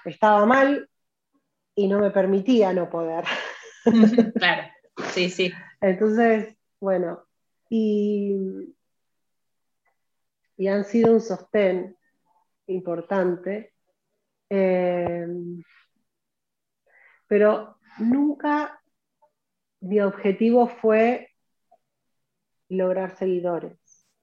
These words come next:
Speaker 1: De hecho, veo cuentas que empezaron años después que yo y tienen, no sé, doscientos mil, trescientos mil,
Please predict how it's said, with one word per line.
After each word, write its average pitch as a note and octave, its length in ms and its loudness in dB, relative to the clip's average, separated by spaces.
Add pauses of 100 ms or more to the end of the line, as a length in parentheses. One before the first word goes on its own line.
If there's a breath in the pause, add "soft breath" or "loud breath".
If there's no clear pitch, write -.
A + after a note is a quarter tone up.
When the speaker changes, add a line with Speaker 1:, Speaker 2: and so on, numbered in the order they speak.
(1200 soft breath)
Speaker 1:
De F#3 160 2
hecho, A3+ 240 4
veo G#3+ 240 4
cuentas G#3+ 360 0
que G#3 80 -2
empezaron G3 560 -4
años A3 320 0
después F#3+ 280 -8
que G3+ 80 -10
yo G#3 180 -4
y A3 100 2
tienen, F#3+ 420 0
no E3 60 -12
sé, E3+ 200 -8
doscientos E3+ 480 -10
mil, G#3 240 0
trescientos F3 480 -8
mil, A#3 460 0